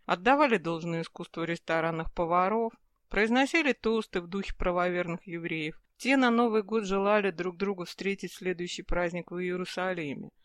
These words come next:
Мы в своей реальности. Потом, привлечённые весёлыми криками, смехом, стрельбой и музыкой на улице,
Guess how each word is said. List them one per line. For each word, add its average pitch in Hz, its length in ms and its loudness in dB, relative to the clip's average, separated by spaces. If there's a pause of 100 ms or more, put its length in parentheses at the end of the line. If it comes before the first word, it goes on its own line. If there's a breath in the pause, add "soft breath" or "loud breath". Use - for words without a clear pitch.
(100)
Мы 233 160 0
в 269 60 -4
своей 170 420 0
реальности. 135 800 -4 (460)
Потом, 320 420 2
привлечённые 233 760 2
весёлыми 196 560 -2
криками, 208 520 -6
смехом, 175 540 -6
стрельбой 160 580 -4
и 160 40 -4
музыкой 202 500 -4
на 185 180 -2
улице, 175 520 -6